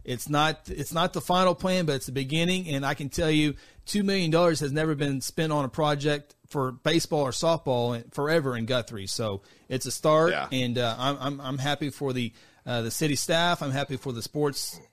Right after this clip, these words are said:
Speaker 1: task force to put all this together, and it's gonna be a big deal. And yes, w-, I, w-, we want all the baseball fields built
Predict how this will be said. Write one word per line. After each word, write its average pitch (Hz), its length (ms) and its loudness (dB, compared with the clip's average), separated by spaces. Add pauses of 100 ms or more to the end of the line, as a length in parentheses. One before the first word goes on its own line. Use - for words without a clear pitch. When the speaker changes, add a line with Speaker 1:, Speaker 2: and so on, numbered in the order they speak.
Speaker 1:
task 170 360 0
force 170 280 -2
to 143 60 -12
put 143 140 -4
all 135 140 0
this 131 160 -4
together, 147 500 0 (320)
and 120 80 -6
it's 120 140 -4
gonna 131 100 -2
be 123 140 0
a 117 40 -2
big 123 260 0
deal. 131 340 4
And 123 100 -4 (280)
yes, 170 480 2
w-, 135 260 -8
I, 113 140 -8
w-, 131 280 -10
we 131 140 -4
want 165 240 -2
all 131 140 0
the 123 80 0
baseball 113 340 -4
fields 110 240 -4
built 120 260 -4